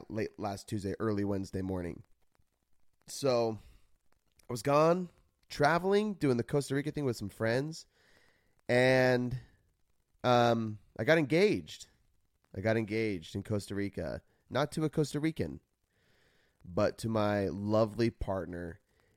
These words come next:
and we're so excited. I'm so excited,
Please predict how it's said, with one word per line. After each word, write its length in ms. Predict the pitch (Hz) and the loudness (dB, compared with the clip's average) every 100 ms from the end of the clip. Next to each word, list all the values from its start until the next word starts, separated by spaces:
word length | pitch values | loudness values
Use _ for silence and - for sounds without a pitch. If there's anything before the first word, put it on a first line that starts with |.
| _ _ | _ _
and 420 | 101 92 90 87 - _ _ - | -4 -2 -2 -6 -12 _ _ -8
we're 200 | 92 95 | -2 -2
so 580 | - - 123 120 156 175 | -2 -2 4 6 6 2
excited. 520 | 170 - 123 110 110 | -2 -2 2 2 2
I'm 160 | 101 101 | -2 -4
so 260 | - 113 | -2 2
excited, 680 | 127 - 110 98 95 95 95 | 2 0 0 0 0 -2 -4